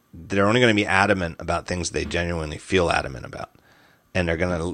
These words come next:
they'll, they'll offer suggestions or, "I wish, hey, I wish this were like this." But if they don't feel that strongly about it and you disagree, they just let it go.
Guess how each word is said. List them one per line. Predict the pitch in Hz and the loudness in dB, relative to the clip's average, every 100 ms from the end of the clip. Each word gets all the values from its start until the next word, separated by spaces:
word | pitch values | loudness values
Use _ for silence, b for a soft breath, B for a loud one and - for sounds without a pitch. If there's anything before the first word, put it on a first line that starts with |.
| - | -4
they'll, | 95 87 85 | 0 0 2
they'll | 92 85 82 | 0 2 0
offer | - 82 - | 0 -6 -4
suggestions | - 82 92 92 - 90 87 90 - | -4 0 0 2 0 -2 -2 -4 -8
or, | - 78 76 - - | -6 -6 -6 -6 0
"I | 87 | 0
wish, | 87 104 107 - - | 2 2 2 0 -2
hey, | 113 117 | 2 2
I | 87 98 | 4 2
wish | 113 107 | 2 2
this | 127 135 - | 2 2 2
were | 107 | 2
like | 87 80 | 2 0
this." | 69 - - B B B - | -8 -10 -12 B B B 0
But | |
if | 101 | 4
they | 135 | 6
don't | 160 165 | 4 6
feel | 139 | 8
that | 120 | 8
strongly | - 170 180 131 | 8 4 6 6
about | 95 90 | 6 2
it | 90 | 2
and | 92 95 | -2 0
you | 104 | 2
disagree, | 101 98 85 90 85 | 2 2 0 0 0
they | 80 92 | -2 -4
just | 82 82 | -4 -2
let | 82 | -2
it | 76 | -2
go. | 76 - | -8 -10